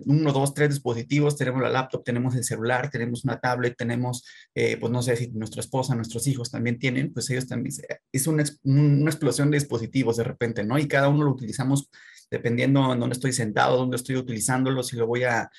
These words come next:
si voy a estar moviendo, etcétera. Entonces, esa, eso fue algo que se, que se extrapoló, que llevó a un, un crecimiento importante con todo este tema de, de pandemia y otras cuestiones. Y esto a dónde nos movió como, como empresas de T I o como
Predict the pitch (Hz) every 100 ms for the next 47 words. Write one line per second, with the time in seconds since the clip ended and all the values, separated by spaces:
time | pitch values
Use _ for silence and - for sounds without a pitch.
0 | - - 127 131 135 127 120 113 139 143
1 | 127 151 147 147 143 151 170 180 - 151
2 | 190 175 156 - - 156 185 180 170 175
3 | 143 147 123 110 92 - 120 127 117 110
4 | 104 - - - 131 - 123 - 127 131
5 | 143 143 127 123 139 147 160 147 160 165
6 | 143 139 139 139 147 120 120 120 143 117
7 | 113 123 127 - 135 127 123 - - -
8 | - - 113 120 123 135 139 131 139 -
9 | 143 180 165 - - - - - 185 185
10 | 202 196 - 139 147 151 151 139 131 139
11 | 151 143 117 - - 127 120 120 147 143
12 | 131 120 127 127 156 143 131 120 117 107